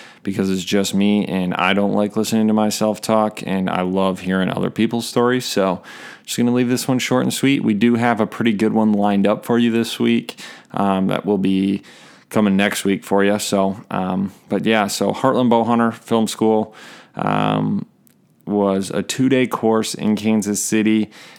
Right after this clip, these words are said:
Um, day one started on Saturday at, I wanna say the class started at nine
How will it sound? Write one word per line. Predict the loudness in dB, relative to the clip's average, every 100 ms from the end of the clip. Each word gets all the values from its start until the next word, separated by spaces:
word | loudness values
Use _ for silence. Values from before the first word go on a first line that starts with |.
| _
Um, | -6 -4 -4 -2 -4 -4 -6 -2
day | 0 2
one | 2 2 2 2
started | -2 -2 0 0 2 2 2 0 -4 -10 _ _
on | -4 -4 -4
Saturday | -6 -2 0 2 0 0 0 0 -2 -6 _
at, | -8 -4 -2 -2 -4 -10 -14 _ _ _ _ _ _ -20 -10 0
I |
wanna | 2 2
say | 2
the | 0
class | 2 0 2
started | 2 2
at | 0
nine | 2 2 4 4 2